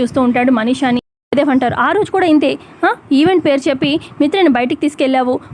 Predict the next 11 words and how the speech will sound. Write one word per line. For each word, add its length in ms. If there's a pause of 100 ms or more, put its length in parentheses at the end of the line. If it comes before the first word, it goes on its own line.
మత్తులో 320
ముంచి, 440 (200)
ఆ, 40 (120)
జరగని 360
తప్పుని 320
జరిగింది 520
అన్నట్టు 260
సృష్టించావు" 600
అని 220
చెప్పి 160
అనగానే, 420